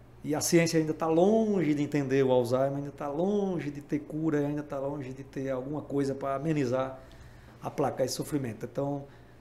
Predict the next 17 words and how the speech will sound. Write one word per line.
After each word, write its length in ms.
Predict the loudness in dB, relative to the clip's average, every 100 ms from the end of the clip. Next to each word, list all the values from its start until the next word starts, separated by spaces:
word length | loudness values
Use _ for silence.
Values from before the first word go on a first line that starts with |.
| -20 -8
eu 160 | -2
vim 140 | 2 4
aqui 240 | 2 2
mais 320 | 2 4 2
por 260 | 0 2 4
isso 340 | 4 2 -4
também. 480 | -6 -4 -2 -2 -2 -8 -18 -20 -20 -10
Além 240 | -4 0
da 140 | 4 4
amizade 380 | 4 4 4 2
que 60 |
eu 60 | -2
tenho 140 | -4
por 120 | -4
você, 300 | -4 -4 -2
o 60 | 0
respeito, 680 | 0 -4 -2 -2 -2 -6